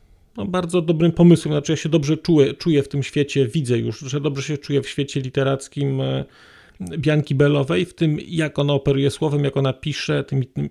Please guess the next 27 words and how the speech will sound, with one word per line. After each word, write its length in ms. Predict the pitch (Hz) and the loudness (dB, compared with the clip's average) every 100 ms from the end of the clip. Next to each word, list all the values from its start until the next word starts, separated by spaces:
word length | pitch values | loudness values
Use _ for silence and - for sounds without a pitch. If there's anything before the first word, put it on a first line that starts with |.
| - | -2
tymi 180 | 143 | -2
zdaniami. 640 | 123 127 131 127 127 165 196 - - - - _ _ - | 0 0 2 2 0 -2 -4 -8 -20 -20 -20 _ _ -14
Mm, 360 | 175 180 180 175 - _ - _ 190 156 - - _ _ | -6 -4 -4 -6 -10 _ -20 _ -14 -14 -16 -20 _ _
i 60 | 131 | -4
zastanawiam 440 | 180 202 320 403 | -2 -2 0 0
się, 100 | 285 - | 0 -2
dlaczego 380 | 175 - 143 | -4 -2 -4
tak 260 | - 127 - | -4 -4 -4
jest. 500 | 117 - - - - - - _ - - 175 | -4 -4 -12 -18 -20 -20 -20 _ -20 -16 -10
I 100 | 165 | -8
doszedłem 640 | 147 175 - 254 320 277 | -4 -4 -2 -2 -2 -2
do 100 | 196 | -4
wniosku, 380 | 180 202 202 170 | -2 -2 -2 -2
że 140 | 160 | -2
ten 260 | 160 175 165 | -2 -2 -2
styl 440 | - - 226 151 | -2 -4 -2 -2
dla 280 | 127 147 165 | 0 0 0
mnie, 320 | 147 123 120 - _ _ - - - _ _ - | 0 -2 -6 -10 _ _ -20 -20 -20 _ _ -16
styl 300 | - 202 - | 0 0 0
pisarski, 560 | - 151 123 - - | -4 -2 -2 -6 -10
charakterystyczne 1160 | 123 165 - 180 175 - 202 202 - - 185 175 | -4 -4 -4 -6 -6 -6 -8 -6 -10 -4 -4 -4
są 220 | - 180 | -4 -2
dla 120 | 165 | -2
niego 320 | 160 180 175 165 | 0 -2 -4 -4
takie 560 | 165 165 170 160 160 - _ _ _ _ _ _ _ - _ | -6 -4 -2 0 -2 -6 _ _ _ _ _ _ _ -20 _
proste 440 | 190 220 208 202 160 | -2 0 0 -2 -2
zdania. 500 | 139 131 117 - | 0 -2 -2 -8